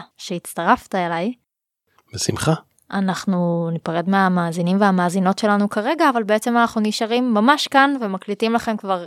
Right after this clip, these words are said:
Speaker 1: את הפרק הבא שייצא בשבוע הבא. אז להתראות בינתיים.
Speaker 2: להתראות.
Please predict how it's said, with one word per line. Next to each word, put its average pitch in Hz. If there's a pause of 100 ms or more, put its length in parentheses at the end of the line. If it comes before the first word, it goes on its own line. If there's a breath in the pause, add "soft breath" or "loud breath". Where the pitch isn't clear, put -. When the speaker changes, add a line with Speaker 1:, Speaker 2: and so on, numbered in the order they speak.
Speaker 1:
את -
הפרק 233 (100)
הבא 185 (120)
שייצא -
בשבוע 180
הבא. 175 (460)
אז -
להתראות 180
בינתיים. 226 (260)
Speaker 2:
להתראות. 127